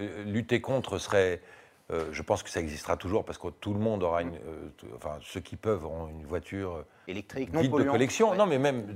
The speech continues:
Speaker 1: ils garderont un moteur, euh, atmosphérique, c'est, c'est une évidence.
Speaker 2: Thermique,
Speaker 1: Mais
Speaker 2: en tout cas,
Speaker 1: thermique,
Speaker 2: ouais.
Speaker 1: pardon,
Speaker 2: Ouais,
Speaker 1: ouais,
Speaker 2: ouais.
Speaker 1: atmosphérique, tant, tant mieux,
Speaker 2: Ouais,
Speaker 1: encore
Speaker 2: ouais.
Speaker 1: plus. Mais, mais c'est, c'est, c'est, euh, euh, p-,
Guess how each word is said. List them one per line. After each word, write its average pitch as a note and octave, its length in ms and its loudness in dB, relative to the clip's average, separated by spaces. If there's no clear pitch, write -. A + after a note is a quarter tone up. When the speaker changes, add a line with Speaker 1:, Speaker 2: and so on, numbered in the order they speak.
Speaker 1:
ils G#2+ 140 -2
garderont A#2 420 4
un C3+ 60 6
moteur, A2 340 2
euh, F#2+ 140 2
atmosphérique, C#3+ 540 -2
c'est, - 180 -8
c'est - 160 -20
une F2 80 -8
évidence. C3+ 400 0
Speaker 2:
Thermique, C#3 320 2
Speaker 1:
Mais A#2 60 -4
Speaker 2:
en - 20 -10
tout B2 100 -10
cas, C#3+ 140 10
Speaker 1:
thermique, B2+ 220 2
Speaker 2:
ouais. - 60 -16
Speaker 1:
pardon, A#2+ 240 8
Speaker 2:
Ouais, E3 80 8
Speaker 1:
ouais, D#3+ 40 8
Speaker 2:
ouais. - 100 6
Speaker 1:
atmosphérique, G2 560 0
tant, F#2 200 -2
tant G2 140 -4
mieux, A#2 140 -2
Speaker 2:
Ouais, G2 60 -2
Speaker 1:
encore C3 160 0
Speaker 2:
ouais. B2 80 -2
Speaker 1:
plus. A#2 240 -8
Mais, A2 100 -8
mais A2+ 140 6
c'est, A#2 200 0
c'est, C3+ 300 2
c'est, C3 220 4
euh, A#2 460 6
euh, F2+ 220 -4
p-, - 160 -12